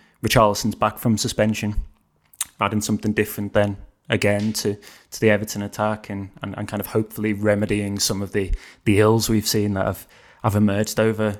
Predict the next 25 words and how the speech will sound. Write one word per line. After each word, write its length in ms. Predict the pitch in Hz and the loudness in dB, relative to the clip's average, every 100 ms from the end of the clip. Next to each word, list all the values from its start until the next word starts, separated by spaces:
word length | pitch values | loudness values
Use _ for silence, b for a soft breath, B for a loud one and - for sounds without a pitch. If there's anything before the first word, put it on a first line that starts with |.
| - | -4
over 180 | 110 107 | -2 0
the 60 | 104 | 0
last 200 | 101 - | -2 -2
few 160 | 107 | -2
weeks. 160 | 104 - | -2 2
But 220 | 127 131 | 2 2
I'd 260 | - - - | -4 -10 0
be, 140 | 131 - _ | 0 0 _
wanted 260 | 156 147 - | 0 2 4
to 100 | 127 | 4
ask 180 | 110 107 | 4 -2
you 80 | |
guys, 640 | 107 104 101 92 - - - | 0 0 0 -2 -6 -6 -4
um, 420 | 101 95 92 92 - | -2 -2 -4 -8 -8
if, 180 | 151 - | -8 -6
if 220 | - 110 | -6 -6
you 60 | 101 | -2
had 260 | 98 104 | -2 0
seen 320 | - 127 120 117 | 0 2 2 0
the, 140 | 113 - | -4 -4
the 80 | 117 | 2
Manchester 440 | 110 110 113 - | 2 2 -4 -2
United 360 | 113 110 110 110 | 0 0 -2 -2
game 380 | 110 110 107 101 | 0 2 2 0
and, 200 | 95 | -2